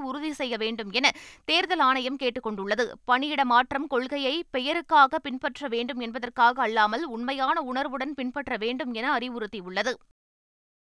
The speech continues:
சென்னை போயஸ் கார்டனில் உள்ள சசிகலாவின் புதிய இல்லத்தில் அவரை நடிகர் ரஜினிகாந்த் சந்தித்தார். இந்த சந்திப்பு சுமார் ஒன்றரை மணி நேரம் நீடித்தது. பின்னர் செய்தியாளர்களை சந்தித்த ரஜினிகாந்த்,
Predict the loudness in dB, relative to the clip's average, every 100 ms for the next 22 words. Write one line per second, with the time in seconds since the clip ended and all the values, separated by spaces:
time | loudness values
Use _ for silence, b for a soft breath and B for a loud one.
0 | _ _ _ 0 0 2 0 0 0 10
1 | 10 10 0 -2 -2 0 0 0 -10 -4
2 | 4 6 4 2 -6 -8 -6 -4 -6 -6
3 | -4 -2 -2 -2 -2 -4 -4 -6 -4 -8
4 | 0 0 0 -8 -4 -2 -2 -2 -6 -6
5 | -8 -8 -8 2 4 4 0 -4 -2 -2
6 | -2 -4 -2 -2 -2 -2 -4 -4 -4 -4
7 | -6 -6 -4 -4 -4 2 4 2 -2 -4
8 | -4 -6 -6 -4 -4 -4 -8 2 2 2